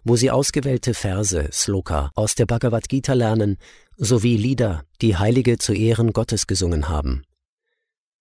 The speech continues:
Sie besuchen Kurse in Erster Hilfe, praktizieren Meditation, entwickeln ihre künstlerische Begabung durch Theaterspielen, Malen und Blumendekoration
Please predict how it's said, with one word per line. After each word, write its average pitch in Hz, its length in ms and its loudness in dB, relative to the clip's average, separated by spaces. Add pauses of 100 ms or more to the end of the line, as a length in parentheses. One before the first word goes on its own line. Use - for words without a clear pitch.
Sie 107 180 0
besuchen 131 440 0
Kurse 127 480 0
in 110 240 0
Erster 117 400 -2
Hilfe, 117 460 -2 (420)
praktizieren 113 680 2
Meditation, 95 840 -2 (180)
entwickeln 147 520 0
ihre 120 260 0
künstlerische 117 600 0
Begabung 101 540 -2
durch 87 200 -4
Theaterspielen, 117 960 -2
Malen 110 440 2
und - 260 -4
Blumendekoration 110 1160 0